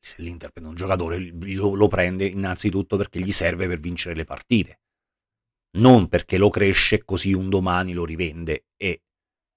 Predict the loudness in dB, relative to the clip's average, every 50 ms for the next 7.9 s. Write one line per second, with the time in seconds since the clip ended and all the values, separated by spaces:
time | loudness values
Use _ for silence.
0 | _ _ _ _ -12 -6 0 4 4 6 6 6 4 2 0 -2 -4 -2 0 2
1 | 4 4 2 0 _ -8 -6 -6 -4 -2 -2 0 -2 -2 -2 -4 -6 -4 -4 -2
2 | 0 0 2 4 4 4 4 2 2 4 6 6 6 6 4 0 0 2 4 4
3 | 4 4 2 -2 -6 -8 -6 -6 -6 -6 -4 -2 -2 -2 -2 -2 -6 -8 -8 -8
4 | -8 -10 -8 -6 -4 -4 -4 -4 -4 -4 -2 -2 -4 -2 2 2 2 4 6 6
5 | 8 10 10 10 10 8 6 6 4 2 0 -2 -10 -16 -20 -20 _ _ _ _
6 | _ _ _ _ _ _ _ _ _ _ 4 6 6 6 6 6 4 2 2 4
7 | 6 8 8 8 6 6 8 10 10 10 10 10 8 4 2 -2 -6 -12